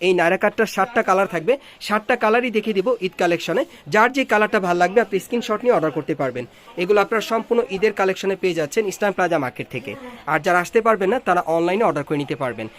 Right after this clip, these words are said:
এগুলোর মিনিমাম সাইজ থাকবে আটত্রিশ থেকে চৌচল্লিশ বডির মাপে,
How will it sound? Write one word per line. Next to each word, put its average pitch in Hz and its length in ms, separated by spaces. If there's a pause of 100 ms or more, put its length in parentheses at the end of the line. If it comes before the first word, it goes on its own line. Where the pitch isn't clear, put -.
(140)
এগুলোর 196 280
মিনিমাম 208 320
সাইজ 196 280
থাকবে 175 340
আটত্রিশ 214 400
থেকে 170 180 (380)
চৌচল্লিশ 214 400
বডির 143 260
মাপে, 110 260